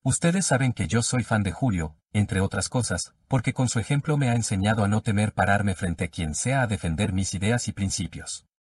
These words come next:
Del doctor Frisby tomé la lección de no criticar a lo menso. Sin argumentos sólidos. Sino exponer tu punto de vista, y además proponer soluciones,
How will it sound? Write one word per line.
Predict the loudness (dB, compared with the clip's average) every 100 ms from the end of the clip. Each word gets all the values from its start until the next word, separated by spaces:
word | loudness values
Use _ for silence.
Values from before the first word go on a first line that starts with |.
| _ _ _ _ _ -4
Del | 0 2
doctor | 0 0 -2
Frisby | 0 -2 -2
tomé | 0 2 2
la | 2
lección | 0 0 0
de | 2
no | 0 0
criticar | -2 -6 0 2
a | 4
lo | 4
menso. | 2 0 -6 -12 _ _ _ _ _ _ _ _ -6
Sin | 2 4
argumentos | 4 2 2 2 0
sólidos. | 2 0 0 -6 -10 -12 _ _ _ _ _ _ _ _ _ _
Sino | 0 2 4
exponer | 0 -2 0 0 0
tu | -2
punto | 0 0 0
de | -2
vista, | -2 -2 -4 -6 _ _
y | 0
además | 2 2 0 0
proponer | -4 0 0
soluciones, | 0 -2 -2 0 0 -2 -6